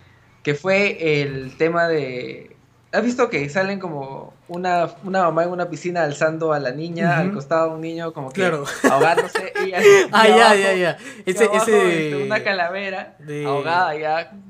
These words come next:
Speaker 1: como que hace
Speaker 2: de
Speaker 1: un culo.
Speaker 2: los vacunados, esto, Vizcarra, y abajo está Robotín,
Speaker 1: Ah.
Speaker 2: esto. <laughs>
Speaker 1: Ajá.
Speaker 2: Ya.
Speaker 1: A Robotín cachudo,
Speaker 2: Ya, Robotín
Speaker 1: abajo, al
Speaker 2: cachudo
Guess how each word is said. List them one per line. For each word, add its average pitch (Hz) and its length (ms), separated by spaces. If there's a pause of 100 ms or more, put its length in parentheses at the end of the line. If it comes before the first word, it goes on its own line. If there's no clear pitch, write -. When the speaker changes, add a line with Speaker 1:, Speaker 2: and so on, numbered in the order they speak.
Speaker 1:
como 147 160
que 143 80
hace 147 220
Speaker 2:
de 143 220
Speaker 1:
un 143 80
culo. 170 160
Speaker 2:
los 147 100
vacunados, 190 920
esto, 147 360
Vizcarra, 202 920
y 151 160
abajo 156 300
está 160 240
Robotín, 156 960
Speaker 1:
Ah. - 80
Speaker 2:
esto. 147 260 (260)
<laughs> - 260
Speaker 1:
Ajá. 160 280 (240)
Speaker 2:
Ya. 165 380 (720)
Speaker 1:
A 135 80
Robotín 151 460
cachudo, 185 320
Speaker 2:
Ya, 147 100
Robotín 123 140
Speaker 1:
abajo, 135 360
al 120 80
Speaker 2:
cachudo 147 180